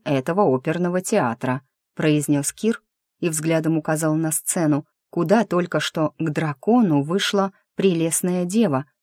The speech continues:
Во всяком случае, из ложи она выглядела именно так.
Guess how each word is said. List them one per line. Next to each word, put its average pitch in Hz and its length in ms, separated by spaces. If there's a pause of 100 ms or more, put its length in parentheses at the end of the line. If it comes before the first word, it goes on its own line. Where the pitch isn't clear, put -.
(120)
Во 165 120
всяком 160 360
случае, 160 540
из 160 300
ложи 175 340
она 143 260
выглядела 151 600 (200)
именно 147 480
так. - 340